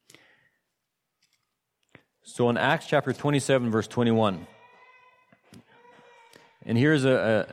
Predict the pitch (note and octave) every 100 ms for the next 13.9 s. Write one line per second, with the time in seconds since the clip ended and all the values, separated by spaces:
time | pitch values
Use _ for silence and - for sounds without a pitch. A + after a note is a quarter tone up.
0 | - A2+ A#2+ - C#3+ D#3 D3 C3 A#2 -
1 | B2 G#2+ F2 - - - _ _ _ _
2 | _ _ _ _ _ _ _ _ _ -
3 | C3 C3 A#2+ A#2 A#2 G#2+ G#2 A2+ G2 E2+
4 | - - _ _ _ _ _ _ _ _
5 | _ _ _ _ _ _ _ _ _ _
6 | _ _ _ _ _ _ _ _ _ _
7 | _ _ _ _ _ _ _ _ _ _
8 | _ _ _ _ _ _ _ _ - C#3
9 | D3+ D#3+ D3 - D3+ C#3 C3 A#2+ C3+ B2
10 | B2+ B2 A2 A#2+ A2+ - B2 G#2+ - A2
11 | E2 - - - - G3 G#3+ - F3 F#3
12 | G#3 D#3+ D#3+ D#3 - E3 - - E3+ D#3+
13 | C#3 A#2+ A#2+ D3+ E3+ G#2+ F#2+ F#2+